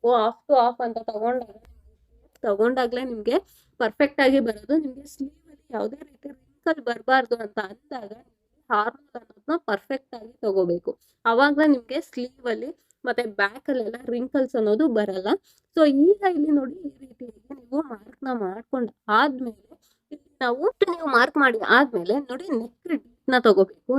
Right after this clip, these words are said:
ನೆಕ್ ಡೀಪ್ ಬಂದು ನನ್ಗೆ ಆರು ಇಂಚ್ ಬೇಕಾಗತ್ತೆ. ನಾನು ಆರು ಮುಕ್ಕಾಲ್ನ ತಗೋತಾ ಇದ್ದೀನಿ ಫ್ರೆಂಡ್ಸ್. ಏನಕ್ಕೆ ಆರು ಮುಕ್ಕಾಲು ಅಂತ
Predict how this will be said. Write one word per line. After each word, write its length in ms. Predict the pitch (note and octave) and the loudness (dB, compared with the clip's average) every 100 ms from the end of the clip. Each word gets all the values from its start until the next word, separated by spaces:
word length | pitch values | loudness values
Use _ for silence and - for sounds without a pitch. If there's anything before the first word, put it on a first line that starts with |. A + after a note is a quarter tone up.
| C4 | 0
ನೆಕ್ 260 | A#3+ _ - C#4+ | -2 _ -14 -12
ಡೀಪ್ 180 | - _ - | -14 _ 2
ಬಂದು 260 | D4+ C4 D4 D4+ | 4 4 2 2
ನನ್ಗೆ 280 | A#3 B3 E4+ - G#3 G3+ | 2 4 4 4 2 2
ಆರು 180 | B3+ C#4+ | 2 -8
ಇಂಚ್ 340 | _ _ - C#4+ - _ | _ _ -18 -18 -18 _
ಬೇಕಾಗತ್ತೆ. 600 | A3+ _ G#3+ F3+ F3 - D#4 - _ _ - C4+ | -20 _ 4 4 0 -10 -12 -14 _ _ -2 4
ನಾನು 260 | D#4+ F4+ G4 - A#3 | 8 10 8 6 4
ಆರು 180 | A#3 E4 D#4+ A#3 | 6 6 6 4
ಮುಕ್ಕಾಲ್ನ 500 | - - C#4+ C#4 C#4 A3+ | 0 8 10 10 8 6
ತಗೋತಾ 320 | G3 G3+ F#3+ | 4 6 4
ಇದ್ದೀನಿ 220 | F#3 F#3+ - | 2 -2 -2
ಫ್ರೆಂಡ್ಸ್. 260 | A#3 D4 C#4+ G3 | 0 2 2 -2
ಏನಕ್ಕೆ 580 | G3 - _ _ _ C4 A#3 | -2 -12 _ _ _ 2 2
ಆರು 120 | - - | -2 -12
ಮುಕ್ಕಾಲು 380 | _ B3+ B3 A3+ | _ 6 6 4
ಅಂತ 140 | G#3 | -2